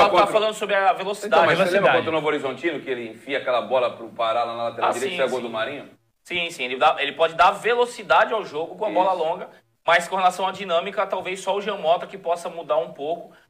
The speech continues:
Speaker 2: mas também não é um dos jogadores mais participativos, mais dinâmicos. Fa-, re-, o Santos precisa realmente de um
Speaker 1: Tá
Speaker 2: jogador
Speaker 1: carente, né?
Speaker 2: É, de um jogador que, por exemplo, agora ter-, seria muito
Speaker 1: Evandro.
Speaker 2: útil seria o, o Evandro ou o Jean Lucas, né, o volante que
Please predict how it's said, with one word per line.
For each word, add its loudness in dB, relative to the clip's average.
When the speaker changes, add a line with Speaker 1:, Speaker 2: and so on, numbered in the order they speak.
Speaker 2:
mas 2
também 0
não -4
é 0
um -2
dos -12
jogadores -4
mais 0
participativos, -8
mais -4
dinâmicos. -10
Fa-, 4
re-, -4
o -12
Santos -4
precisa -6
realmente -2
de -18
um -14
Speaker 1:
Tá -4
Speaker 2:
jogador 4
Speaker 1:
carente, 2
né? -8
Speaker 2:
É, 0
de -18
um -8
jogador 4
que, -12
por -2
exemplo, -2
agora 2
ter-, -10
seria -8
muito -6
Speaker 1:
Evandro. 2
Speaker 2:
útil -4
seria -4
o, -4
o -4
Evandro -2
ou 2
o -10
Jean -2
Lucas, -4
né, -2
o 0
volante -4
que -16